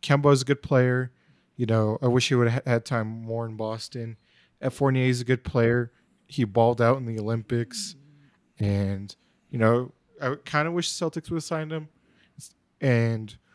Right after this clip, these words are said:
but, you know, it's a good move for the Knicks. And they said that, like, Kemba Walker voided, like, twenty million dollars for playing with the Thunder. And I'm like, Yeah, 'cause you know what the Thunder roster consists of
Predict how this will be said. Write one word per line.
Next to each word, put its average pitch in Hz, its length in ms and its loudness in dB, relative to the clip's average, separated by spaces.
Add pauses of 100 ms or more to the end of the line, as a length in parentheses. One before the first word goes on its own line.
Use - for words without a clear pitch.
(160)
but, 127 340 6
you 139 140 0
know, 120 160 -2
it's 117 100 -8
a 143 60 -10
good 139 120 2
move 135 180 -2
for 135 100 -18
the 127 100 -6
Knicks. 120 460 -6 (1000)
And 127 380 2
they 135 140 6
said 139 220 0
that, 127 80 0
like, 123 260 0 (200)
Kemba 143 320 2
Walker 120 360 2
voided, 113 340 -6
like, 110 180 -6
twenty 120 320 -6
million 113 360 -6
dollars 117 580 -2 (140)
for 117 100 -6
playing 120 180 0
with 113 100 -4
the 110 80 -8
Thunder. 123 520 -2 (400)
And 120 100 -6
I'm 117 120 0
like, 117 200 -2
Yeah, 127 220 4
'cause - 220 -10
you 131 40 0
know 131 120 2
what 127 100 -2
the 135 80 0
Thunder 127 380 2
roster 117 400 0
consists - 440 -4
of 127 180 0